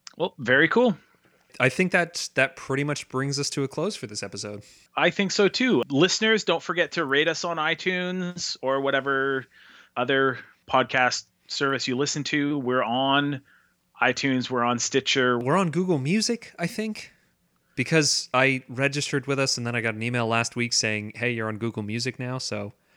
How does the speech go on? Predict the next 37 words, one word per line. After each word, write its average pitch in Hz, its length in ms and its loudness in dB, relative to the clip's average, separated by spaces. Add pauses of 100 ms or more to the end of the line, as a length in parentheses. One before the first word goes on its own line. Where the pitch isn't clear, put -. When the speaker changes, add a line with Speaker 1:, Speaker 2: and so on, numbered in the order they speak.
(240)
Speaker 1:
Hey, 208 80 6
there 170 100 8
you 160 60 6
go. 208 140 8
Cool. 196 260 4 (160)
Speaker 2:
yeah, 226 240 8 (180)
look 156 220 2
us 175 100 2
up 185 140 -2
there, 190 260 -4
I 120 60 -8
guess. 147 360 -6
I 127 140 2
haven't 135 220 -6
looked 117 180 -8
us 113 140 -6
up 113 120 -10
on 110 120 -8
there, 123 160 -6
but 120 180 -8 (300)
I'll 127 100 0
trust 123 320 0
the 104 160 -6
email. 107 260 -10 (460)
Speaker 1:
And 151 240 0
we're 151 160 8
on 156 180 6
Twitter. 156 380 2
Give 147 160 0
us 139 140 -6
a - 20 -6
follow 156 640 0 (160)
at 139 240 2
Hoppy 143 380 0
Night 135 240 0
C 135 260 -2
A. 139 340 2